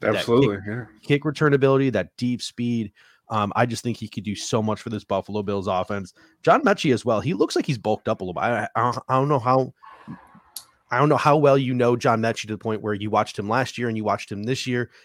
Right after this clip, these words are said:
Speaker 1: His body just looks different. I, I, have you noticed that at all?
Speaker 2: I mean, it seems like he's put on a little bit. I mean, he's definitely, he was, he's definitely a lean build guy to begin with. Um,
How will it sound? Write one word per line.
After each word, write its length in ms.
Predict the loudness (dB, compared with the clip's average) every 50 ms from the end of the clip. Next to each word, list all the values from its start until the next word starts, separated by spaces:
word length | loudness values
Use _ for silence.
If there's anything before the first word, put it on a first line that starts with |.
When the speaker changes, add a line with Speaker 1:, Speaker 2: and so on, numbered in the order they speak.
| _ _
Speaker 1:
His 140 | -2 0 0
body 280 | -2 -6 -4 -2 -2 -2
just 200 | -2 -4 -4 -2
looks 220 | -2 -2 -2 -2
different. 360 | _ -4 -4 -2 -6 -12 -12 _ -10
I, 160 | -8 -8 -4
I, 80 | -4 -4 -4
have 180 | -2 -4 -4
you 160 | -2 -2 0 2
noticed 300 | 2 2 2 2 0 2
that 160 | 4 4 4
at 80 | 4
all? 200 | 2 -2 -2 -6 _ _ _ _ _ -20 -20 -20 -20 -20 -20 -20 -20 _ _ _ _ 4
Speaker 2:
I 80 | 6 6
mean, 100 | 6 6
it 80 | 4 6
seems 260 | 8 8 8 8 8
like 100 | 6 8
he's 200 | 8 6 6 4
put 180 | 4 4 6
on 140 | 6 6 6
a 40 | 4
little 180 | 4 2 2 4
bit. 120 | 4 4
I 60 | 6
mean, 140 | 6 6 6
he's 140 | 4 4 4
definitely, 560 | 4 2 2 4 0 0 0 0 -2 -4 -4
he 100 | -2 0
was, 260 | 0 0 0 -2 -8 _ -2
he's 180 | 0 0 2
definitely 280 | 4 2 4 6 8 6
a 60 | 6 6 4
lean 280 | 6 6 6 6 6
build 280 | 8 8 8 8 6 4
guy 240 | 4 4 4 4 4
to 120 | 2 -2 -6
begin 300 | -6 -4 -4 -2 0 2
with. 280 | 2 2 2 0 -4 _ _ _ _ _ _ _ _ _ _ _ _ _ _
Um, 520 | 2 4 4 4 2 0 -6 -8 -10 -14